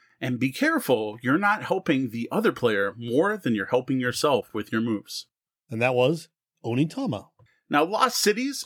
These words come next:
Speaker 1: is a Rainier Knizia card game that Deanna and I actually played when we were dating, um, as the coffee exchange downtown where we like to meet had a copy of the game.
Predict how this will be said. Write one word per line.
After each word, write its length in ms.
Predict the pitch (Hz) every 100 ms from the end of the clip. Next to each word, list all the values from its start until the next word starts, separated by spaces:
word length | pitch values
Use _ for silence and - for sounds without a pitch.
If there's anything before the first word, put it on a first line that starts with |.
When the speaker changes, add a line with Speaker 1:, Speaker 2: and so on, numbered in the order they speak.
| 147
Speaker 1:
is 180 | 127
a 220 | 123 113 110
Rainier 400 | 127 208 202 180
Knizia 400 | 180 - 170 -
card 260 | 147 135
game 260 | 117 113 117
that 140 | 113
Deanna 340 | 110 113 185 196
and 100 | 131
I 240 | 123 117
actually 480 | - 147 - - 170
played 380 | 147 131 127 117
when 160 | 113 113
we 100 | 107
were 220 | 110 104
dating, 360 | 117 123 101 80 _ _ - -
um, 300 | 113 117 113
as 160 | 117 -
the 100 | 135
coffee 340 | 247 247 143
exchange 480 | 117 - 120 127 -
downtown 540 | 110 127 - 101 107
where 140 | 151 123
we 100 | 117
like 220 | 110 123
to 80 | 120
meet 320 | 110 127 -
had 140 | 104
a 40 | 110
copy 340 | - - 117
of 120 | 87
the 80 | 95
game. 180 | 82